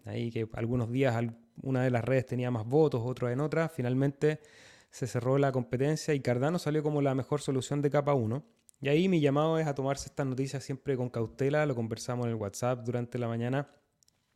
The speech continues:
que si bien esta era una votación popular y que no sabemos cuánta cantidad de bots fu-, u-, eh, estuvo ahí funcionando en la votación,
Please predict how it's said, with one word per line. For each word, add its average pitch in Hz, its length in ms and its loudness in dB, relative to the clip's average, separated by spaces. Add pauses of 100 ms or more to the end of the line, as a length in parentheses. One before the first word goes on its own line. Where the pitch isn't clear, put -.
(600)
que 120 560 -2
si - 180 -4
bien 147 260 6
esta 147 420 0
era 139 200 2
una 139 180 2
votación 135 520 2
popular 131 540 4
y 139 60 2
que 123 440 -2 (540)
no 127 100 -4
sabemos 131 300 2
cuánta 143 260 4
cantidad 131 380 4
de 135 80 4
bots 131 480 2
fu-, - 160 -14 (100)
u-, 131 180 -4 (100)
eh, 120 280 -2
estuvo 131 300 0
ahí 131 140 2
funcionando 135 600 0
en 147 80 2
la 139 80 4
votación, 143 720 0